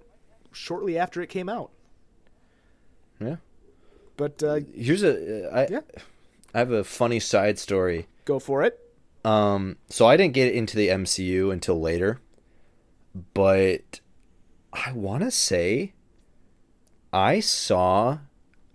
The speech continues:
Speaker 2: the Green Lantern movie
Speaker 1: Oh.
Speaker 2: before any of the M C U movies.
Speaker 1: Okay.
Speaker 2: I think that what might have been one of my first <laughs> experiences of a superhero movie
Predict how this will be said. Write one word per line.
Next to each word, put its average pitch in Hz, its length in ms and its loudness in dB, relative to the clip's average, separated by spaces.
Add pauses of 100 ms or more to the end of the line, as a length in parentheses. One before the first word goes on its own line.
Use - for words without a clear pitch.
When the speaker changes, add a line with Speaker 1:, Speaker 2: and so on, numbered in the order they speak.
(100)
Speaker 2:
the 110 140 0
Green 104 600 0
Lantern 92 680 -4 (640)
movie 98 400 0
Speaker 1:
Oh. - 40 -4
Speaker 2:
before 101 640 2
any 98 220 0
of 92 60 -4
the 92 120 -2
M 90 140 -2
C - 180 -4
U 85 140 -2
movies. 67 540 -10 (1120)
Speaker 1:
Okay. 170 320 -8 (160)
Speaker 2:
I 95 120 2
think 135 140 4
that 120 180 6
what 110 240 2
might 110 220 4
have 107 80 4
been 110 180 2
one 104 120 4
of 104 60 2
my 98 160 2
first 101 600 -2 (400)
<laughs> - 400 -16
experiences 113 920 0
of 95 100 -2
a 95 40 -4
superhero 92 600 -4
movie 98 360 -4